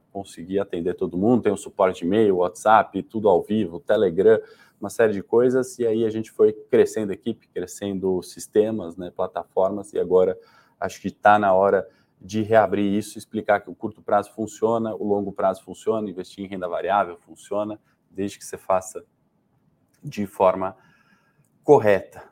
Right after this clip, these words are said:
tá bom? Eh, recado dado, ótima sexta-feira, Larissa, manda aí sua pergunta. Eh, petróleo anti-opep. Diogo, eu acho que commodity, de uma forma geral, petróleo incluído nela, nessas, e ainda mais sendo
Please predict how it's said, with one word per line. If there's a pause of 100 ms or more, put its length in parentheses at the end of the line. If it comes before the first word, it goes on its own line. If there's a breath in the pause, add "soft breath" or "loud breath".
(120)
tá
bom? (320 soft breath)
Eh,
recado
dado,
ótima
sexta-feira,
Larissa,
manda
aí
sua
pergunta. (400 loud breath)
Eh,
petróleo
anti-opep.
Diogo,
eu
acho
que (100)
commodity,
de
uma
forma
geral,
petróleo
incluído
nela, (220)
nessas,
e
ainda
mais
sendo